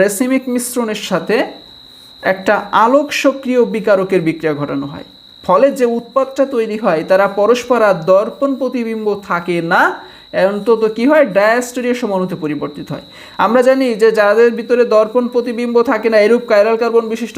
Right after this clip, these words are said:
যৌগকে কি বলে? সমাণুদ্বয়কে ডায়াস্টেরিয়া সমাণু বলে। আর দর্পণ প্রতিবিম্ব থাকলে তাদেরকে কি বলে? দর্পণ প্রতিবিম্ব থাকলে তাদেরকে বলে enantiomer, যেটা এখানে হয়েছে যান্ত্রিক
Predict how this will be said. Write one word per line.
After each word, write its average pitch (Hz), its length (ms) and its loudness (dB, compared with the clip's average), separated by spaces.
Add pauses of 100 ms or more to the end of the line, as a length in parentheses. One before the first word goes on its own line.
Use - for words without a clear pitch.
(120)
যৌগকে 220 480 0
কি 233 160 -4
বলে? 226 160 2 (140)
সমাণুদ্বয়কে 202 640 0 (120)
ডায়াস্টেরিয়া 196 540 2
সমাণু 156 360 -6
বলে। - 140 -14 (480)
আর 165 80 0 (100)
দর্পণ 190 320 2
প্রতিবিম্ব 220 400 -2 (240)
থাকলে 208 360 0
তাদেরকে 226 420 0
কি 240 120 -4
বলে? 240 260 2 (580)
দর্পণ 208 340 2
প্রতিবিম্ব 226 340 -2 (180)
থাকলে 220 320 -2
তাদেরকে 220 320 -2
বলে 240 120 2 (140)
enantiomer, 180 800 0 (220)
যেটা 170 240 -2
এখানে 175 280 -2
হয়েছে 156 280 -2
যান্ত্রিক 160 280 -2